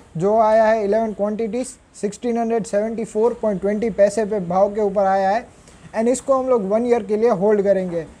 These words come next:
अभी इस स्टॉक का जो है technical chart भी हम लोग एक बार open कर लेते हैं।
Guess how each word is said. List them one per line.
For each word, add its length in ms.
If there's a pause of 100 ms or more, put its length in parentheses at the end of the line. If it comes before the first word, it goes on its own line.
(200)
अभी 220
इस 80
स्टॉक 280
का 100
जो 160
है 140
technical 440
chart 260
भी 120
हम 120
लोग 140
एक 160
बार 120
open 300
कर 100
लेते 260
हैं। 220